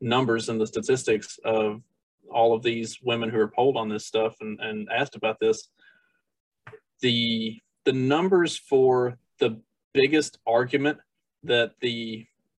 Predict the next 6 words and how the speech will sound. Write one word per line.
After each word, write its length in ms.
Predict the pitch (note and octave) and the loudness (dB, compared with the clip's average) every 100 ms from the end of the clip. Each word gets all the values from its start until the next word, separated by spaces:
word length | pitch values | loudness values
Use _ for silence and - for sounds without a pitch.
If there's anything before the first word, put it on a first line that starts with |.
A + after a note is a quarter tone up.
| _ | _
pro-choice 1700 | - B2+ B2+ C3 B2+ B2+ _ _ _ _ - B2 B2+ C3 - - - _ _ _ _ | 0 4 6 6 2 -4 _ _ _ _ -4 2 4 2 -2 -16 -20 _ _ _ _
crowd 480 | - A#2 A#2 B2 C3 | -4 0 2 0 -2
tend 200 | C3 B2+ | -2 -2
to 40 | A2 | -2
make 360 | A2 C#3 - _ _ _ _ _ _ _ _ _ _ | -2 -4 -4 _ _ _ _ _ _ _ _ _ _
are 600 | A#2 A#2 A2+ A2 G#2+ A2 | 0 2 2 2 -2 -4